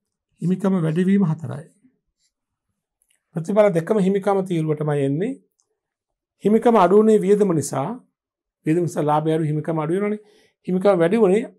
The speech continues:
අමතර ප්‍රාර්ථනා නිසා නේද? හොඳයි. හොඳටම අපි යමු අංක නවය ගනුදෙනුවට. මොකද අංක නවය ගනුදෙනුව දිගු කාලීන ණය හාර ලක්ෂයක් සඳහා හැට හත් දහක් ණය වාරිකයක් ගෙවනවා. ඒ තුල ලඟු දහහක් දහහක් පොලිය. දැන් දිගු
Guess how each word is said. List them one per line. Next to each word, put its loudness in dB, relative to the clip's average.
අමතර -6
ප්‍රාර්ථනා -4
නිසා -10
නේද? -4
හොඳයි. -10
හොඳටම 2
අපි -2
යමු 2
අංක -4
නවය 4
ගනුදෙනුවට. 0
මොකද 0
අංක -4
නවය 0
ගනුදෙනුව 0
දිගු 2
කාලීන 4
ණය 2
හාර 2
ලක්ෂයක් -2
සඳහා -2
හැට -4
හත් 0
දහක් 0
ණය -2
වාරිකයක් -4
ගෙවනවා. -4
ඒ 0
තුල 0
ලඟු -2
දහහක් -2
දහහක් -4
පොලිය. -6
දැන් 0
දිගු 0